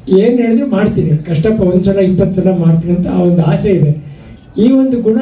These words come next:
ಇದ್ರೆ ಇದು ನಮ್ಮ ತಂದೆ ಗುಣ. ನಮ್ಮ ತಂದೆಗೆ ಯಾರೋ ಕೇಳಿದ್ರು, "ಅಣ್ಣ,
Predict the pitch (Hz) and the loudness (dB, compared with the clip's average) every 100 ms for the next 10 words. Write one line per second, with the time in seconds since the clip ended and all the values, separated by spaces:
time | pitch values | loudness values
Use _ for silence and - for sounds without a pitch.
0 | 254 214 151 180 185 220 190 190 190 175 | 0 0 0 -2 -2 -2 -4 -4 -4 -4
1 | 170 190 185 147 143 - - - - - | -2 0 0 0 -2 -4 -14 -18 -20 -20
2 | - - - - - - - - - - | -20 -20 -20 -20 -20 -20 -20 -20 -16 -2
3 | 185 202 - 180 190 226 233 214 185 190 | 2 2 0 0 0 0 2 0 0 0
4 | 190 180 170 147 165 - - - - - | 0 0 2 2 0 -2 -8 -14 -12 -12
5 | - - - - - - - - - - | -14 -20 -20 -20 -20 -20 -20 -20 -20 -18
6 | - - - - - - - - - 208 | -18 -16 -18 -18 -18 -18 -18 -10 -2 0